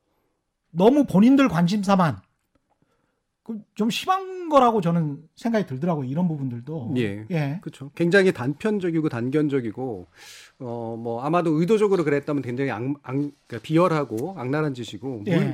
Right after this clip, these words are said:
Speaker 2: 그러니까 비의도적으로 그랬다고 하더라도 무지가 용서받을 수 있는 건 아니니까요.
Speaker 1: 예.
Speaker 2: 근데 이 부분은 한 가지를 더 짚어봐야 될 것 같은데, 어, 이를테면은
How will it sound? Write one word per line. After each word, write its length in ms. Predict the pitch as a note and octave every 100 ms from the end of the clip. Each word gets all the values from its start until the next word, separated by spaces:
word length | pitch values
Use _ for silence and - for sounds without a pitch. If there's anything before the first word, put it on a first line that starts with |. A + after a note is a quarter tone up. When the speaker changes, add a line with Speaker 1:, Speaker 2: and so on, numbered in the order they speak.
| A#2+ D3
Speaker 2:
그러니까 160 | - C3+
비의도적으로 600 | - F3+ G3+ G#3 F#3+ F#3
그랬다고 360 | C#3 C#3+ E3 D3
하더라도 280 | C#3 C#3+ D3+
무지가 380 | C#3+ F#3+ F#3
용서받을 420 | C#3+ A#2 E3+ D3+ C3+
수 140 | -
있는 100 | A2+
건 140 | C#3
아니니까요. 500 | F3+ G#2 G2+ F2+ B2+ G3
Speaker 1:
예. 280 | D#3+ C#3 A2 A2 - _
Speaker 2:
근데 200 | - F3 -
이 140 | E3+
부분은 360 | D#3+ A3+ A3 G#3+
한 140 | F#3+
가지를 320 | C4 C4+ B3 G#3+
더 260 | F#3 D#3+
짚어봐야 840 | - C3+ - E3 D#3 C#3 C3 C3+
될 160 | C3+ A#2+
것 100 | C3+
같은데, 720 | G#2 - D#3 G#2 A#2+ G#2 F#2 - _ _ _ -
어, 340 | C3+ C3 C3
이를테면은 720 | D#3+ G3 G#3 G3 F#3+ F#3+ F3+